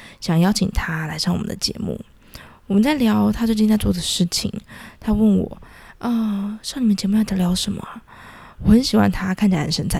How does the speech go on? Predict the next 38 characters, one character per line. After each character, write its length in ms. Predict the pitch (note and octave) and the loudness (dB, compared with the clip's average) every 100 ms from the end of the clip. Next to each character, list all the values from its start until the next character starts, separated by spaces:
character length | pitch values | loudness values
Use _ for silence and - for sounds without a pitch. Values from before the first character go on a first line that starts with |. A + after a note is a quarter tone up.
| - | -2
奕 220 | E3+ E3 | -2 -2
奕 0 | |
的 120 | - - | -4 -8
样 160 | - F#3+ | -8 -8
子， 220 | - - - - - - | -8 -10 -12 -20 -20 -4
就 100 | G#3 | 2
是 60 | G#3+ | 2
好， 200 | F#3+ D#3+ - - - | 2 -4 -6 -14 -8
好 140 | - | -2
像 180 | E3 A#3+ | -2 -2
很 300 | B3+ - D#3 | -2 -2 0
多 100 | F#3 | 0
事 100 | F#3+ | 2
情 140 | G#3 F3 | 2 2
都 180 | - G#3 | 2 0
可 180 | - F#3+ | 0 -2
以 40 | |
分 320 | - - - | -2 -8 -6
享， 180 | E3 - - | -6 -6 -6
然 100 | E3 | -4
后 40 | F3 | -2
也 160 | F#3 | 0
想 220 | E3 - - | 0 -2 -6
分 160 | - - F3 | -8 -8 -6
享， 160 | - - | -6 -6
是 120 | G3 | -2
那 100 | G#3 G3 | 0 2
种 140 | F3 | 0
发 180 | - F#3 | -2 -4
自 140 | - | 2
内 140 | F#3+ F#3 | 2 2
心 120 | E3+ | 0
的 80 | D#3 | 0
想 200 | - F3+ | -2 -6
分 200 | - F3 | -4 -4
享。 160 | - - - - - - - - - - - - - | -4 -8 -14 -18 -16 -16 -18 -20 -20 -20 -20 -14 -6
我 60 | |
说 320 | A3 D#4 D#4+ | -4 -2 -2